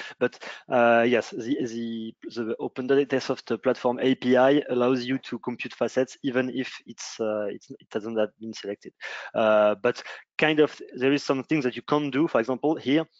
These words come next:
specifying a field date. If you specify a field that is not a date, that is, um, a text, for example,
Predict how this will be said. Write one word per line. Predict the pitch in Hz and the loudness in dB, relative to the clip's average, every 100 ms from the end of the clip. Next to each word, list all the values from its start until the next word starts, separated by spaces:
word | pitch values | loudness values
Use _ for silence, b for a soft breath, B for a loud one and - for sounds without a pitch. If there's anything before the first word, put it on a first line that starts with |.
| B | B
specifying | - - 127 - 143 147 151 131 | -6 0 0 0 2 2 2 -4
a | 120 | -8
field | - 156 135 - | 0 2 2 0
date. | 123 127 170 - | 0 2 0 -8
If | 135 - | -14 -14
you | |
specify | - 143 - - 143 135 | -10 -8 -8 -2 0 0
a | 120 | -6
field | - 143 123 - _ _ | 0 2 2 -2 _ _
that | 123 - | -10 -8
is | 117 | 0
not | 139 160 | 0 2
a | |
date, | 135 131 175 - _ _ | 2 2 2 -8 _ _
that | 110 - | -14 -12
is, | 110 104 | -12 -10
um, | 101 98 95 92 95 98 | -8 -8 -10 -18 -20 -20
a | 95 | -6
text, | 123 - - - - _ | -4 -4 -8 -20 -20 _
for | 98 | -20
example, | 107 101 - | -16 -16 -16